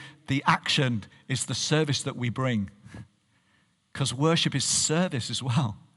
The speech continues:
It's that we go out into the world. And I'm not s-, necessarily talking about, you know, filling our days with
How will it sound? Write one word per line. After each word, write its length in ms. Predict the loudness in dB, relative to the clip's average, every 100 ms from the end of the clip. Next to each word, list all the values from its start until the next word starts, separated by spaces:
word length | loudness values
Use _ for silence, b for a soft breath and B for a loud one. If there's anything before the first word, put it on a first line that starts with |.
| _ _ _ _ _ _ _
It's 160 | -6 0
that 180 | 0
we 320 | 2 2 2 -2 B B -4
go 200 | 2 4
out 280 | 4 2 0
into 260 | -2 -4 -4
the 80 |
world. 380 | -2 0 0 -2 B B B -2
And 100 | 2
I'm 80 | 4
not 160 | 2
s-, 240 | 0 -4 -6 _
necessarily 600 | 2 4 4 4 4 2
talking 640 | 0 -4 0 0 0 0
about, 380 | 2 2 2 -2 -10 _ _ _ _ _ 0
you 160 | 2
know, 240 | 2 0 -2 B B
filling 400 | -2 4 6 8
our 180 | 6 6
days 420 | 6 6 6 2
with 260 | -2 -6